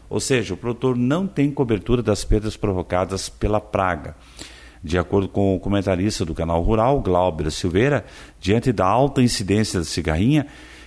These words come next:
já está sendo levantada a hipótese de pagamento do seguro. Já temos algumas entidades do setor produtivo, como a Abramilho,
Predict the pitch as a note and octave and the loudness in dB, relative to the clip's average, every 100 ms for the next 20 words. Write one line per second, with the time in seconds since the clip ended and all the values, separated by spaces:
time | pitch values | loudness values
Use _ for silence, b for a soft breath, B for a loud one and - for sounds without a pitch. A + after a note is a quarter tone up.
0 | B E2 G2+ A#2+ C3 C3+ B2 - - B2+ | B -2 2 2 0 0 0 0 2 2
1 | B2+ A#2+ A2+ C3+ D#3 C#3 A#2 A2+ B2 - | 4 4 4 4 2 2 0 2 2 2
2 | A2+ A2+ B2 B2+ A#2 G#2 G#2+ A#2+ A2 B2 | 2 2 0 0 0 0 0 0 2 2
3 | C3+ D3+ B2 C#3+ G#2+ B B B B B | 2 0 2 4 2 B B B B B
4 | B D2+ G#2+ A2 G#2 A2 G#2 G#2+ F2+ F#2+ | B -2 0 0 0 0 2 2 2 0
5 | F#2+ A2 - F#2+ F#2 - F2 E2 D#2+ F#2+ | 0 -2 -2 0 0 -2 -2 -2 0 -2
6 | G2 - C3 C3+ - G2 E2+ E2 F2 B2 | -2 -2 -2 -2 0 -2 0 -2 0 2
7 | A2 C#3 E3 | 2 2 0